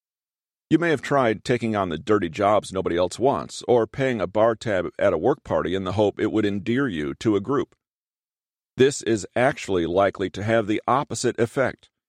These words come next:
Your extreme generosity makes people just as uncomfortable as the selfish people who make life more difficult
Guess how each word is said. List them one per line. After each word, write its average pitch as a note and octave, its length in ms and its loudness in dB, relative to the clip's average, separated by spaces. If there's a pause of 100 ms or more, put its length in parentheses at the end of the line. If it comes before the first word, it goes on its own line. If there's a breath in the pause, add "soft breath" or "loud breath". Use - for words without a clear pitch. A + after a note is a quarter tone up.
(360)
Your B2 160 4
extreme A#2+ 460 -2
generosity A2 600 0
makes G2+ 280 -4
people G2+ 320 0
just B2 400 -2
as G2 160 -2
uncomfortable F2 680 -2
as F2 140 0
the F2 80 -8
selfish A#2 480 0
people F#2 240 -4
who G#2 100 -2
make G#2+ 220 0
life G#2 280 2
more G#2+ 220 0
difficult G2 640 -2